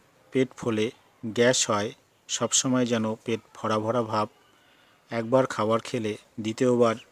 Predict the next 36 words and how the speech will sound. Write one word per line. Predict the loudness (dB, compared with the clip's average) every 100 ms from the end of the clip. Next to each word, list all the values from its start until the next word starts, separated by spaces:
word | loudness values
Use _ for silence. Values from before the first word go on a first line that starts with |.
| _
খিদে | -8 -4 -2
পেতে | -2 -2 -4 -4 -6
খুব | -4 -2 -2
দেরি | -2 -2 -2
হয়, | -4 -6 -14 -20 -20 -20 _ _ _ _ _ -6
মাঝে | -4 0 2
মাঝে | 2 2 0 2
টক | 2 2
জলের | 0 0 -2 -4
ঢেকুর | -12 -6 -6 -2
বের | -2 0
হয় | -4 -4 -8 -20 _ -4
বা | -4 -2
খাবার | 0 0 0
খেলেই | -4 -2 -4 -6
একটু | -12 -10 -6
পরেই | -4 -4 -6
টক | -6 -6 -8
জলের | -8 -8 -10
ঢেকুর | -12 -10 -6
বের | -6 -4
হয়, | -6 -8 _ _ _ _ _ _
প্রতিদিন | -8 0 0 0
ঠিকভাবে | -4 -4 -4 0 -2 -2 _ _ _
পায়খানা | -10 -10 -6 -6 -6
পরিষ্কার | -6 -4 -4 -4
হয় | -6 -4
না, | -6 -10 _ _ _ _ -10
এইসব | -4 -4 -2
সমস্যাতে | -2 -2 -2 -2 0 0 0
এই | -4
গ্যাসান্তক | -6 -6 -8 -8 -8
বটি | -10 -10 -10
ব্যবহার | -10 -10 -12 -10 -8
করলে | -6 -6
খুব | -8